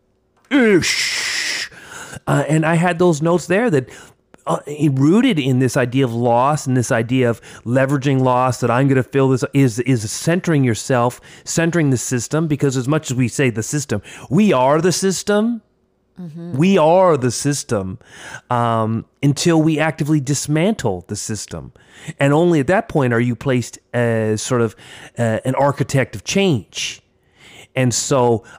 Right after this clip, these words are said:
Speaker 1: I sort of thought a little bit, it reeks with a little bit of saviorism, a little bit too much of centering ourselves. And you talked about that when our students are learning all over the place.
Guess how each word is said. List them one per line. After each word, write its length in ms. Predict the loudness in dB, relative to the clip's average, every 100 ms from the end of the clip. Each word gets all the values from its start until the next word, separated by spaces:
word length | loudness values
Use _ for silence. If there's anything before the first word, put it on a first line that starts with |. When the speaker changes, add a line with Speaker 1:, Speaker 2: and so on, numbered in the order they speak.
| -6
Speaker 1:
I 240 | -2 0
sort 300 | -2 -2 -2
of 60 | -2
thought 180 | -2 0
a 40 |
little 240 | 0 0 0
bit, 140 | -2
it 140 | -2 -2
reeks 300 | -4 -4 -8
with 100 | -6
a 60 |
little 540 | -4 -2 -2 -2 -2 -2
bit 180 | -2 0
of 120 | -2
saviorism, 760 | -4 -2 0 0 0 -2 -2
a 40 | -2
little 140 | 0
bit 180 | -2 -4
too 100 | -4
much 260 | -2 -2 -2
of 60 |
centering 500 | -6 -2 -2 -2 -2
ourselves. 600 | 0 -2 -4 -6 -6 -8 -12 -20 -6
And 120 | -2
you 80 | -2
talked 340 | -2 -4 -4 -2
about 220 | 0 0
that 200 | 0 0
when 140 | -4 -8 -18 -12
our 80 | -10
students 440 | -6 -4 -2 -2
are 140 | -2 0
learning 320 | 0 0 0
all 200 | 0 0
over 240 | 0 0 -2
the 100 | -4
place. 560 | -2 -4 -4 -12 -20